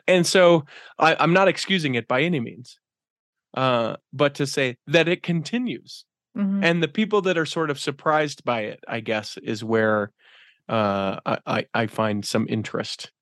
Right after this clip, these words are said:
Speaker 1: right? Like, "I can't believe that they would do it." And I'm like, "I can. Do you not see how people treat other people? Why are we surprised?"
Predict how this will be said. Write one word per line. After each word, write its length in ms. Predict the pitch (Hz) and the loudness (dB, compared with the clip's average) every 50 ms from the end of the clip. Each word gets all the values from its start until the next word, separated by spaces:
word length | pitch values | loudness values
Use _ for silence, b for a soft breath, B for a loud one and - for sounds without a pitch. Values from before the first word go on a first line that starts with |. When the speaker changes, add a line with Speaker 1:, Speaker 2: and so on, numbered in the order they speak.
| _ - | _ 0
Speaker 1:
right? 260 | 113 120 127 135 - | 2 2 2 2 2
Like, 200 | - 117 117 - | 0 0 0 0
"I 60 | 117 120 | -2 -2
can't 240 | - 170 170 170 156 | 2 2 2 4 4
believe 200 | 165 160 156 147 | 2 2 2 2
that 120 | 156 139 | 0 2
they 120 | 139 147 147 | 2 2 2
would 160 | 143 139 127 | 2 2 2
do 120 | 151 170 196 | 2 2 2
it." 100 | 196 151 | 2 2
And 120 | 135 135 | 0 0
I'm 100 | 135 143 147 | 0 2 2
like, 200 | 160 170 - - | 2 0 0 0
"I 180 | - 180 233 285 | 2 4 4 4
can. 480 | - - - 160 156 175 202 233 285 202 _ _ _ _ _ - | 4 2 0 2 4 4 4 2 0 -2 _ _ _ _ _ -6
Do 80 | 190 | -4
you 100 | 196 208 | 0 2
not 200 | 214 226 220 - - | 2 2 2 0 -2
see 220 | - 220 220 208 | -4 -2 -2 0
how 200 | 208 220 220 220 | 0 2 0 0
people 420 | 190 - - 214 208 214 240 220 | -2 -2 -6 -6 -4 -2 -4 -4
treat 300 | 190 - - 202 202 208 | -4 -2 -4 -2 0 0
other 240 | 220 226 214 226 214 | 0 0 0 -2 -4
people? 460 | 202 - 214 214 202 233 233 226 214 | -6 -6 -10 -8 -6 -2 -2 -2 0
Why 180 | 175 185 202 214 | 0 2 2 2
are 120 | 226 226 208 | 2 0 -2
we 100 | 208 208 | -4 -6
surprised?" 720 | 185 - 196 185 - - 190 190 180 147 135 120 107 - | -8 -8 -10 -10 -6 -2 0 2 2 2 0 -2 -4 -10